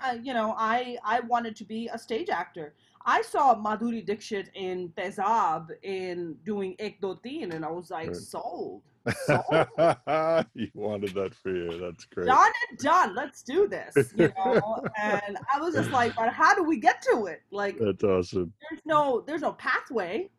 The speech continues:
Speaker 1: right?
Speaker 2: Yeah,
Speaker 1: There's no,
Speaker 2: yeah.
Speaker 1: there's no, but y-, my mo-, my parents were like, "Oh my God, you wanna be a performer? Let's lay this out for you." They were like, "What the hell are you talking about?" <laughs>
Speaker 2: Yeah,
Speaker 1: You know?
Speaker 2: yeah, yeah.
Speaker 1: My family was just like, "No way."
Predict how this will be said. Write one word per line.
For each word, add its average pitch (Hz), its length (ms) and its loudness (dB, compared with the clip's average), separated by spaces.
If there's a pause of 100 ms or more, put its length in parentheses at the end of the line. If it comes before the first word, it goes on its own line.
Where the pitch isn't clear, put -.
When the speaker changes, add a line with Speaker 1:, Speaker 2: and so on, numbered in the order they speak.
Speaker 1:
right? 208 300 -4
Speaker 2:
Yeah, - 20 -6
Speaker 1:
There's 214 220 -2
no, 262 440 -2
Speaker 2:
yeah. - 60 -16 (280)
Speaker 1:
there's 262 200 -6
no, 277 200 -2
but 233 360 0
y-, 240 220 -6
my 233 200 0
mo-, 226 280 -2
my 254 140 4
parents 311 400 0
were 285 160 -10
like, 311 260 -4
"Oh 508 180 4
my 554 120 -4 (440)
God, - 60 -12 (640)
you 508 120 -2
wanna 554 180 0
be 539 120 0
a - 100 4
performer? 523 600 4 (120)
Let's 539 260 -4
lay 494 240 4
this 523 200 0
out 719 300 4
for 440 120 0
you." 202 260 -2
They 285 100 0
were 403 140 0
like, 294 500 0
"What 233 500 0
the 247 100 4
hell 254 240 0
are 214 80 4
you 190 140 -4
talking 190 460 -6
about?" 175 500 -10 (140)
<laughs> - 60 -14
Speaker 2:
Yeah, - 0 -
Speaker 1:
You 220 160 -8
know? 214 300 0
Speaker 2:
yeah, 101 320 -8
yeah. - 60 -8 (100)
Speaker 1:
My 302 100 -4
family 208 340 0
was 185 220 -6
just 185 180 -16
like, 156 160 -10
"No 185 140 -6
way." - 580 -8